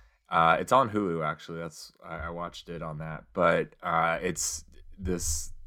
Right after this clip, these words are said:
It, it, it basically co-, kinda covers a predator showing up on the planet then, and sort of hunting and figuring out what's going on with this Native American tribe,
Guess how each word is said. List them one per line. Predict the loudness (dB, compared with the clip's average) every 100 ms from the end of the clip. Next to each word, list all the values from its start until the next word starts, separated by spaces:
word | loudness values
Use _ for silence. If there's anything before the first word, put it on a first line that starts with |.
| -18 -20 -20 _ -10
It, | -8 -2
it, | 2 2 2 -2
it | 2
basically | 4 4 2 0
co-, | -2 -6 _ -20 _ _ _ 2
kinda | 4 4
covers | 6 6 6 4 -2 -2
a |
predator | 4 6 8 6 6
showing | 6 6 6
up | 4 4
on | 0
the | 0
planet | 0 0 0 -4
then, | -2 -2 -2 -6 _ _ _ _ _ _ _ _ _ _ _ _ _
and | 8 10 8 4 -2 -10 _ _ _ _ _ 0
sort | 6 6
of | 6
hunting | 2 2 4 4 2
and | 2
figuring | 0 2 4 6
out | 6 4
what's | 0 -2 0
going | 2 4 4
on | 2
with | 0 -2
this | -8 -8
Native | -4 -2 -2
American | -4 -4 -4 -8
tribe, | -2 -2 -2